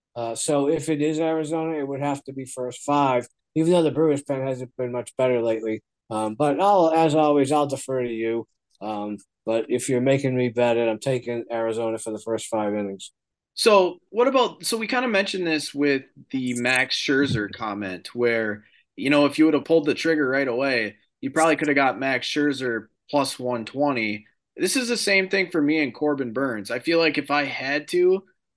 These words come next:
Speaker 2: I would probably take the, the Brewers, 'cause how many times am I getting Corbin Burnes at roughly minus one fifteen or so right now? It's, it's probably just like what you said, you know, either a blessing or a curse here.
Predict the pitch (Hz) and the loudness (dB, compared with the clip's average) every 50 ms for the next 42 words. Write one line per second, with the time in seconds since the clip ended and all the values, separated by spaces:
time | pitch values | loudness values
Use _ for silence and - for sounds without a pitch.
0 | _ _ _ - 135 147 165 170 180 165 147 - - 165 156 156 160 165 160 165 | _ _ _ -2 0 2 2 2 2 0 0 -4 -4 0 0 0 0 -2 -4 0
1 | 170 160 151 143 - - - 147 151 143 143 - - 139 120 107 _ _ _ _ | 0 0 0 0 -4 -6 -4 -4 -4 -4 -6 -12 -18 -18 -18 -20 _ _ _ _
2 | - 135 123 120 139 151 175 175 160 147 143 - 156 139 135 156 170 185 185 175 | -10 -8 -6 0 2 4 6 8 6 6 4 2 -2 -2 -2 -2 -2 0 -2 -2
3 | 156 165 170 170 170 165 156 156 151 143 139 135 139 143 143 139 127 - - - | -2 -2 -2 -2 -2 -2 -4 -4 -4 -2 -2 -2 -2 -4 -4 -4 -6 -8 0 2
4 | 160 156 139 139 135 131 131 156 175 175 160 135 113 104 104 - - _ _ _ | 2 4 4 2 -2 0 0 0 2 2 0 -2 -4 -6 -10 -12 -16 _ _ _
5 | _ _ _ - 123 127 120 113 - - _ _ _ _ _ - 110 131 131 120 | _ _ _ -2 0 0 0 0 -2 -8 _ _ _ _ _ -16 -14 -12 -12 -12
6 | 98 92 - 110 131 135 131 131 - 143 135 120 117 120 120 127 127 123 120 - | -14 -16 -8 -4 -2 -2 -2 0 0 0 0 0 0 0 0 0 0 -2 -4 -6
7 | - 113 113 120 123 120 117 110 - - 123 117 - - - 135 131 123 117 113 | -6 -6 -4 -2 -2 -2 -4 -4 -4 -4 -4 -4 -6 -8 -8 -6 -6 -4 -6 -6
8 | 107 101 - 117 110 107 107 107 107 107 104 - - 104 107 98 98 101 98 - | -6 -6 -6 -4 -4 -4 -2 -2 -2 -4 -4 -4 -4 -4 -4 -2 -4 -4 -6 -8
9 | - - - _ - 120 123 - - - 107 110 - - _ - 139 151 156 156 | -16 -20 -20 _ -8 -6 -6 -6 -6 -8 -12 -16 -16 -10 _ 2 2 4 4 4
10 | 147 117 107 131 135 - 147 139 127 123 131 135 107 101 117 107 - 143 139 120 | 0 0 -2 -4 -2 -2 -2 -2 -2 -2 -4 -4 -4 -6 -6 -4 -2 -2 -2 -2
11 | 104 98 101 - _ _ _ _ _ - 104 107 107 _ - 73 76 90 101 107 | -2 -4 -10 -16 _ _ _ _ _ -18 -18 -18 -18 _ -20 -18 -14 -10 -8 -6
12 | 107 110 123 123 120 120 113 107 98 110 120 131 127 - 147 135 123 117 113 104 | -4 -4 -4 -2 -2 -2 -2 -2 -2 -2 0 0 0 0 -2 -2 -2 -2 -2 -4
13 | 104 - 131 131 127 117 - - 87 80 82 92 - | -4 -4 -4 -4 -2 -2 -4 -6 -8 -10 -12 -12 -16